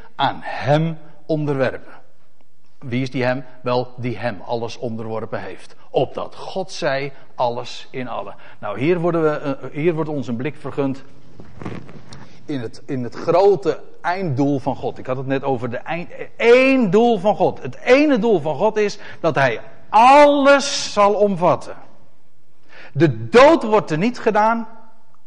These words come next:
En alle sterven, allen die in Adam sterven, zullen, ieder in zijn eigen rangorde, dat is waar, maar uiteindelijk allen zullen inderdaad worden levend gemaakt. En als dan eenmaal,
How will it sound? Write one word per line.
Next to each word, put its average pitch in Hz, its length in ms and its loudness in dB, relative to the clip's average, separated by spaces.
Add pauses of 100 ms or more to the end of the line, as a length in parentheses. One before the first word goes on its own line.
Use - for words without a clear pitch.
(300)
En 185 300 -2
alle 294 340 8
sterven, 233 480 2
allen 277 440 4
die 247 200 -2
in 208 140 -2
Adam 247 440 2
sterven, 196 640 0
zullen, 196 340 -2
ieder 131 260 -8
in 131 120 -10
zijn 123 120 -10
eigen 120 260 -4
rangorde, 120 460 -6
dat 110 200 -4
is 113 60 -10
waar, 117 480 -8
maar 143 260 2
uiteindelijk 165 540 -2
allen 277 680 8
zullen 247 480 4
inderdaad 214 600 -2 (440)
worden 170 480 2
levend 160 460 0
gemaakt. - 640 -6 (400)
En 139 140 -6
als 117 200 -6
dan 110 240 -6 (120)
eenmaal, 190 720 -4